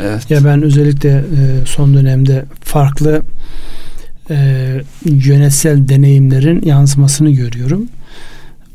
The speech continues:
Speaker 2: Ya okuyorum, elimde çok sayıda bu anlamda şey var. En son,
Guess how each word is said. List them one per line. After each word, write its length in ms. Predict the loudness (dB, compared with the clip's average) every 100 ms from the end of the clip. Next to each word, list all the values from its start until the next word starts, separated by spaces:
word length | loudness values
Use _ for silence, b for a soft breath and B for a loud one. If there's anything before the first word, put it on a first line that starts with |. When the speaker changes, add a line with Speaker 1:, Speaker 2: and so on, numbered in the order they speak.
| -12 -6
Speaker 2:
Ya 160 | -4
okuyorum, 340 | -2 -2 0 0
elimde 480 | 0 0 0 -2
çok 220 | -4 -2 0
sayıda 300 | 0 0 0
bu 80 |
anlamda 400 | 0 0 2 2
şey 180 | 0 -2
var. 100 | -2
En 180 | 0 0
son, 380 | 0 -2 -2